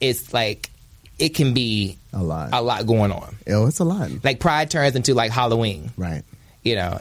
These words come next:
Speaker 1: and it's
Speaker 2: So I'm
Speaker 1: a
Speaker 2: saying I was backstage for the moment.
Speaker 1: Right.
Speaker 2: And the moment was done, and I
Speaker 1: Mm-hmm.
Speaker 2: left. 'Cause there was no way I was
Speaker 1: And
Speaker 2: going
Speaker 1: then,
Speaker 2: out into that.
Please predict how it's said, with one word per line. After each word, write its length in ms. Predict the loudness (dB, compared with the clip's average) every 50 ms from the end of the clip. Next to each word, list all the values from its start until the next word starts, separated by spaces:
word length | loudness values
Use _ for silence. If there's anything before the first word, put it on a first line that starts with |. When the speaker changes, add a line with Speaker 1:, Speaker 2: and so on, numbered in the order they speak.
| -2
Speaker 1:
and 400 | 0 0 2 2 2 2 2 0 0
it's 160 | -2 -2 0
Speaker 2:
So 100 | 2 2
I'm 20 |
Speaker 1:
a 40 | 2
Speaker 2:
saying 160 | 2 2 2
I 80 | 2 2
was 160 | 2 2 0
backstage 600 | 0 2 2 2 2 2 2 2 4 4 2 0 0
for 200 | 0 2 2 4
the 80 | 4
moment. 420 | 4 4 4 4 4 2 0 -2 -4 -4 0
Speaker 1:
Right. 220 | 0 0 0 0
Speaker 2:
And 100 | 0 0
the 60 | 2
moment 340 | 2 2 2 2 2 4 2
was 140 | 2 2 2
done, 380 | 2 2 2 2 0 0 -2 -2
and 100 | -4 -4
I 220 | -4 -4 -4 -6 -6 -8 -12 -20 -10 -2
Speaker 1:
Mm-hmm. 440 | 2 4 6 6 6 6 6 4 4
Speaker 2:
left. 380 | 2 0 0 -2 -4 -8 -12 -12 -16 -8 -2
'Cause 120 | -2 -2 0
there 160 | 0 0 0
was 120 | 0 0 0
no 140 | 0 0
way 120 | 2 2 2
I 80 | 2
was 120 | 2 2 2
Speaker 1:
And 100 | 2 2
Speaker 2:
going 100 | 2 2
Speaker 1:
then, 200 | 0 2 2 2
Speaker 2:
out 200 | 2 2 0 0
into 240 | -4 -6 -4 -4 -4
that. 400 | -4 -4 -6 -6 -6 -10 -12 -8